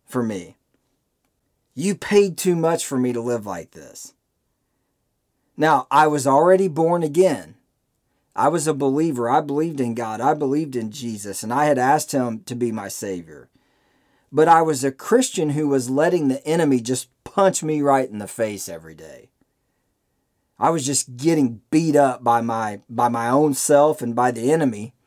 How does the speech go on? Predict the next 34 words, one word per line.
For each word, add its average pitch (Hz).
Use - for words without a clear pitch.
and 87
his 143
camp. 80
But 175
it 190
was 160
in 233
that 208
moment 139
that 147
I 143
heard 190
the 131
voice 147
of 123
instruction 120
from 117
the 104
Lord. 101
Now, 110
I 156
didn't 160
hear 156
an 131
out 147
loud 147
voice, 151
an 131
audible 139
voice, 147
but 143
on 147
the 135
inside, 147